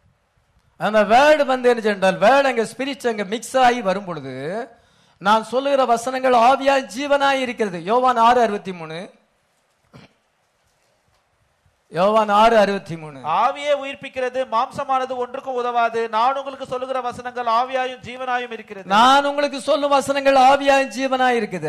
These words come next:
Speaker 1: ஆவியை உயிர்ப்பிக்கிறது, மாம்சமானது ஒன்றுக்கு உதவாது. நான் சொல்லும் வசனங்கள் ஆவியாய் ஜீவனாய் இருக்கிறது. முத்திரைகள் திறக்கப்படும் பொழுது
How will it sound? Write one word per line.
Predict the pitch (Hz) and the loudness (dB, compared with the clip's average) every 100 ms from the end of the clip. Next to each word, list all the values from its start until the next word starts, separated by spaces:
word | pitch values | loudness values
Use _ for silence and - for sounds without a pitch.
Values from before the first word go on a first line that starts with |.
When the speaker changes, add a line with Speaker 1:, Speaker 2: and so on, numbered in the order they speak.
| 151 | 4
Speaker 1:
ஆவியை | 220 262 285 | 6 4 2
உயிர்ப்பிக்கிறது, | 277 277 - 269 269 262 | 0 -2 -8 -4 -2 0
மாம்சமானது | 254 254 247 254 247 240 | 2 0 0 -2 0 0
ஒன்றுக்கு | 226 233 196 | -2 -6 -6
உதவாது. | 196 175 156 139 120 - _ _ - | -2 0 0 -4 -16 -20 _ _ 0
நான் | 208 247 | 2 2
சொல்லும் | - 269 277 | 0 -2 0
வசனங்கள் | 269 247 254 247 | 0 -2 0 4
ஆவியாய் | 226 262 269 262 226 | 4 4 4 2 0
ஜீவனாய் | 220 254 233 196 | -4 -2 0 0
இருக்கிறது. | 170 147 135 _ _ | -2 -8 -14 _ _
முத்திரைகள் | 175 214 269 269 262 | -10 -2 2 2 2
திறக்கப்படும் | 262 277 262 247 226 | 2 2 0 -2 -4
பொழுது | 208 190 | -6 -4